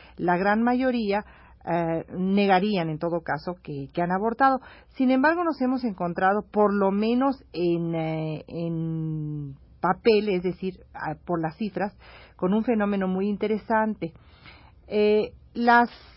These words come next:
jóvenes que abortan son jóvenes que van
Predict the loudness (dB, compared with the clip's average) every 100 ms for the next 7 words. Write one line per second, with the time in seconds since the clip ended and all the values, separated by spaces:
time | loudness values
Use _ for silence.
0 | -14 -6 2 4 4 2 -2 -2 0 0
1 | -4 -4 -4 -4 -6 -14 -20 -20 -20 0
2 | 6 6 4 -2 0 2 4 2 0 -2
3 | 0 4 4 2